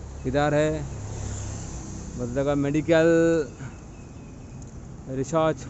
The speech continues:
फाउंडेशन। अब रविवार है, बंद है, घुसने नहीं देगा, इसलिए कल थे हम आँख दिखाने के लिए, आया था शंकर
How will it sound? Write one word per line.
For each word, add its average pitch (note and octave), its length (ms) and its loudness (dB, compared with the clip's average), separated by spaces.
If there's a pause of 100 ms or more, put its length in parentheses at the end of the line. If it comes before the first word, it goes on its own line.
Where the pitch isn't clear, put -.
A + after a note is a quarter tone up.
फाउंडेशन। C#3 680 2 (760)
अब A#2 140 -2
रविवार D3+ 480 4
है, D#3 260 4 (100)
बंद C#3+ 220 0
है, D3+ 480 2 (1000)
घुसने C3+ 320 4
नहीं D#3 200 6
देगा, D3 260 4 (120)
इसलिए D3 420 6 (460)
कल D#3 200 6 (500)
थे E3 180 8
हम D3 340 2 (500)
आँख C3+ 200 0
दिखाने D3 320 4
के D3 120 4
लिए, D3 220 4 (360)
आया C3+ 220 0
था C#3 180 2 (1400)
शंकर C#3+ 460 2